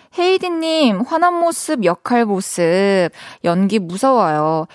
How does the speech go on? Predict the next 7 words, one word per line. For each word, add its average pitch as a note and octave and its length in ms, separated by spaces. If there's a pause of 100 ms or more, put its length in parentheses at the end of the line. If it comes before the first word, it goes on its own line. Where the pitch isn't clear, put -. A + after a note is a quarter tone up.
(280)
헤이디님은 D4+ 580
많이 F#3 280
화나시면 B3+ 600
보통 G3+ 340
어떤 G3+ 360
모습으로 C4 460
바뀌나요? E3 640